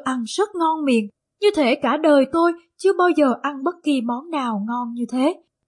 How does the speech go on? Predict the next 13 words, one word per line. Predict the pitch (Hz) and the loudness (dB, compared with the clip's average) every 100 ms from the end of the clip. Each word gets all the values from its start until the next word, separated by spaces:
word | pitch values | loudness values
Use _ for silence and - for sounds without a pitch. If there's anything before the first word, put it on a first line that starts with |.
| _ _ _ _ - | _ _ _ _ 0
Một | 269 269 | 0 2
người | 262 | 2
bạn | 240 233 208 | 2 2 0
lái | 247 269 | 0 -2
xe | - 330 311 302 - - | 0 2 4 2 -4 -2
đưa | 294 285 285 | 2 2 0
chúng | 302 349 | -6 0
tôi | 302 285 | 0 2
về | 262 220 | -2 -2
nhà. | 226 226 214 - _ _ | -2 0 -2 -6 _ _
Tôi | - 311 | -2 0
sống | 311 277 359 | 0 -2 -2
ở | 240 | -4